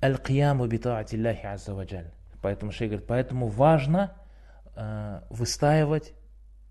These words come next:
быть в подчинении Всевышнему Аллаху Субханаху ва Тааля".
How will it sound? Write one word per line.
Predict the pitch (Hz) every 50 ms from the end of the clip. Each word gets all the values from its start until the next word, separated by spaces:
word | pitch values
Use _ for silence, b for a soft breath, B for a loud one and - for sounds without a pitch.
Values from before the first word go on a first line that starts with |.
| - - - - - - - - - - - - - - - - - - - - - - - - - - - - - - - - - - - - -
быть | - 107 107 139 170 175 -
в | -
подчинении | - 127 123 - - 143 139 143 147 143 135 120 113
Всевышнему | - - 120 117 117 - - 113 110 104 101
Аллаху | 101 107 107 101 104 98
Субханаху | - - - - 104 98 98 90 - 104
ва | 92 87
Тааля". | 87 95 87 87 85 85